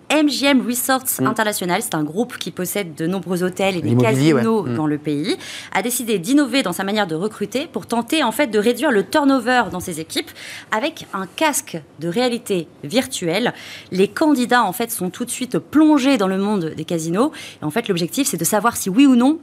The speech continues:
Speaker 1: ils sont faits pour travailler dans ce secteur. Utilisation des jeux vidéo, les serious games ou encore le casque de réalité virtuelle, des nouveaux outils, en fait, de recrutement, de recrutement qui certes permettent de dénicher des nouveaux talents,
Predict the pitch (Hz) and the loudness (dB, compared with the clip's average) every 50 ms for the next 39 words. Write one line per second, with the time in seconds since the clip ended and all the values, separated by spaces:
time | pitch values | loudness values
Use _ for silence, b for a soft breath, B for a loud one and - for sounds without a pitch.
0 | - - - 180 - - 180 180 - - 226 254 294 285 - 175 165 - - 170 | -6 -10 -8 -6 -6 -6 -6 -8 -4 -4 -4 -4 -4 -6 -10 -12 -10 -6 -6 -4
1 | 165 170 190 233 269 269 - - 160 165 165 - - 269 - - 202 175 - - | -4 -2 -2 -4 -4 -6 -6 -4 -4 -4 -2 -2 -2 -4 -2 -4 -4 -6 -4 -2
2 | 160 139 95 85 - - - B B B B B B B B - - 294 - 285 | 0 0 0 0 -2 -6 -12 B B B B B B B B 0 0 2 2 2
3 | 277 240 247 240 233 233 240 220 233 190 220 220 180 208 185 180 185 151 135 131 | 2 2 2 0 0 -2 -2 -2 0 0 0 0 -2 -2 -2 -2 -2 -2 -2 -4
4 | - - - - - 190 202 247 240 - 247 233 226 220 220 180 151 165 147 143 | -8 -14 -16 -10 -6 -2 0 0 0 0 0 0 0 0 -2 -2 -2 -2 0 0
5 | 139 143 - - 180 180 - 214 208 190 160 151 - - 254 247 - - 226 180 | 0 0 0 -2 -4 -2 0 0 0 0 -2 -4 -2 -2 -2 -2 -2 -4 -4 -4
6 | 185 175 190 185 175 185 185 185 175 160 170 - - - 202 233 269 285 B B | -2 -2 -2 -2 -2 -4 -4 -4 -4 -4 -6 -6 -4 -2 0 0 0 0 B B
7 | B B B B B - 240 233 247 220 247 226 247 240 - - 226 - 226 208 | B B B B B 2 4 4 4 4 2 2 0 0 2 0 2 2 0 -2
8 | 185 180 190 196 - - 214 208 220 214 - - - - 175 175 175 214 175 - | 0 0 -2 -2 -2 -2 0 0 0 0 -2 -6 -8 -2 0 0 0 0 0 0
9 | 233 - - 302 302 294 - 214 - - - 277 269 - - - 165 B B B | -2 0 2 2 2 2 0 -2 -2 2 2 2 0 0 -4 -8 -10 B B B
10 | B B B - - 208 196 202 202 202 156 139 156 156 151 151 143 131 175 190 | B B B -4 -2 -2 0 0 0 -2 -2 -2 -2 -2 -2 -2 -2 0 0 0
11 | 196 190 175 - - 220 214 185 151 156 156 170 180 175 190 180 190 180 196 226 | 0 0 0 0 2 2 2 2 2 2 2 2 0 -2 -2 0 2 2 4 2
12 | 254 | 2